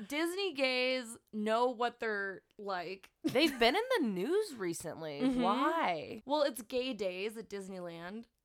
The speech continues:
Speaker 2: Right, and, and people were like, "I'm gonna go make a stand
Speaker 1: Oh,
Speaker 2: by
Speaker 1: I'm sure
Speaker 2: spending money at this corporation that, like, has actively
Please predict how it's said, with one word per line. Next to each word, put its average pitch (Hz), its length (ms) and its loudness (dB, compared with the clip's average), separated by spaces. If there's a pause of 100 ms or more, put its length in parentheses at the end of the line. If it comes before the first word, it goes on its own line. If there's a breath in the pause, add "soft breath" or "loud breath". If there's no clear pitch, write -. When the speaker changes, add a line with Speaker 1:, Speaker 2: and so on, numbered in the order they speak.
(160)
Speaker 2:
Right, 160 400 0
and, 170 260 -6
and 170 140 -4
people 175 260 -8
were 170 140 -2
like, 156 280 -2
"I'm 170 120 -10
gonna 165 140 -8
go 156 160 -6
make 151 220 -10
a 165 40 -16
stand 160 640 -10 (640)
Speaker 1:
Oh, 311 140 8
Speaker 2:
by 320 120 10
Speaker 1:
I'm 311 60 4
sure 220 240 2
Speaker 2:
spending 170 260 2
money 165 240 -2
at 165 80 -8
this 170 140 -12
corporation 160 680 -6
that, 156 240 -8
like, 143 280 -8
has 156 180 -10
actively 156 640 -8